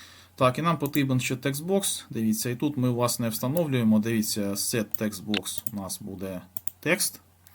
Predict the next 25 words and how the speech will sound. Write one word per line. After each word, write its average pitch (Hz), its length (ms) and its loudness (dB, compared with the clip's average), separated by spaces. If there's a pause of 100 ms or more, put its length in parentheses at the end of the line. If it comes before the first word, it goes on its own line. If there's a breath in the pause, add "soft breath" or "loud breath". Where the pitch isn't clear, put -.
(600 loud breath)
І 202 80 6
просто 156 340 2
виводимо 123 480 0
список, 113 440 0
що - 160 -2
у 113 40 2
нас 110 180 0
там 107 180 2
є, 82 180 -6
так, 143 240 0
в - 20 -12
списку. - 420 -8
Давайте 90 380 -10
зараз. 87 320 -6
Ну, 139 60 2
ми 123 140 2
зробимо 110 460 4
простіше, 135 500 2
просто 117 360 -2
виведемо 98 680 -2
список. 160 480 0
Далі 117 260 4
ми 107 100 6
будемо 104 380 2
також 104 540 -6